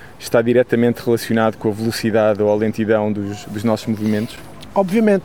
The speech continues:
Speaker 2: Aliás, estava aqui a reparar, porque se calhar aqui, aqui por baixo era o Regueirão dos Anjos.
Speaker 1: Exatamente.
Speaker 2: E, portanto, temos aqui umas escadas, não é? Bom, mais uma vez, puxando pelo lado político, acho que era o Maio de sessenta e oito que dizia que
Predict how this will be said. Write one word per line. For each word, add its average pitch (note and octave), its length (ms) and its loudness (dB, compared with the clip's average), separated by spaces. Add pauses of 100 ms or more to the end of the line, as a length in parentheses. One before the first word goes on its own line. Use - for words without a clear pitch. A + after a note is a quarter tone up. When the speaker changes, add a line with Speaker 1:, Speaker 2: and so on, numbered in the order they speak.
Speaker 2:
Aliás, G#3+ 240 2
estava F#3 220 4
aqui E3 180 0
a - 20 4
reparar, A#2 380 -2
porque - 260 -16
se - 120 -14
calhar F3 200 2
aqui, G3 540 -4
aqui - 180 -8
por E3+ 140 -4
baixo F3 420 0 (200)
era F#3+ 160 4
o - 20 4
Regueirão F#3 400 4
dos F3+ 180 -2
Anjos. D3 220 2
Speaker 1:
Exatamente. G#2+ 580 -2
Speaker 2:
E, D3 60 -6
portanto, - 220 -6
temos D#3 180 -2
aqui E3 160 -2
umas E3+ 200 0
escadas, F3 500 -2
não C3 120 -6
é? C#3+ 60 -6 (580)
Bom, D3+ 140 0 (1200)
mais G#3+ 260 2
uma A#3 140 4
vez, F3+ 180 2
puxando - 300 0
pelo F#3 200 2
lado F3+ 200 4
político, G3 420 0
acho F#3+ 140 -4
que - 40 -6
era G3+ 120 4
o F#3+ 40 4
Maio G3 200 4
de - 60 -12
sessenta F#3+ 220 2
e F#3 60 6
oito F#3+ 220 2
que - 40 -10
dizia F#3 300 2
que - 80 -18